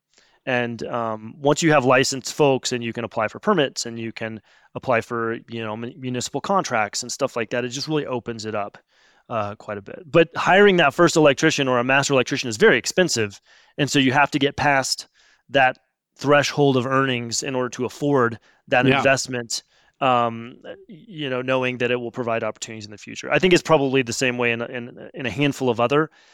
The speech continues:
Speaker 1: uh, industries, but, you know, um, f-,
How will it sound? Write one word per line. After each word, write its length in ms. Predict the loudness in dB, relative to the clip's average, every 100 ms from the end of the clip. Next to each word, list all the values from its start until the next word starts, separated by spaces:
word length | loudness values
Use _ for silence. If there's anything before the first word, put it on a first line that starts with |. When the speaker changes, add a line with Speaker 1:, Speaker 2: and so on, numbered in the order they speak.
| _ 0
Speaker 1:
uh, 220 | 4 4
industries, 480 | 2 -4 -2 -2 -2
but, 160 | -4 -4
you 100 | -2
know, 320 | -2 -2 -4
um, 540 | -6 -6 -6 -10 -20 -20 _
f-, 100 | -20